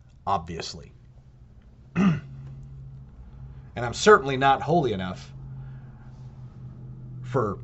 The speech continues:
you know, prophetic visions and apparitions and, and the stigmata and all that other stuff myself.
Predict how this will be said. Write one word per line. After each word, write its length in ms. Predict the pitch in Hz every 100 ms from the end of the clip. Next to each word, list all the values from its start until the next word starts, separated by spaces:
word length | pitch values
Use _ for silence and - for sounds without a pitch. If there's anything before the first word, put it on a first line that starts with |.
| -
you 100 | 135
know, 140 | 110
prophetic 540 | - 123 - 135 113
visions 520 | 107 139 120 123 117 95
and 120 | 107
apparitions 840 | 117 107 110 120 - 107 98 92
and, 360 | 101 92 90 -
and 320 | 95 87 82 - - - - - - - -
the 80 | 107
stigmata 560 | - 113 104 110 101
and 180 | 90 90
all 160 | 101 98
that 140 | 95
other 160 | 101 90
stuff 340 | - 92 87
myself. 480 | 85 85 - 95 73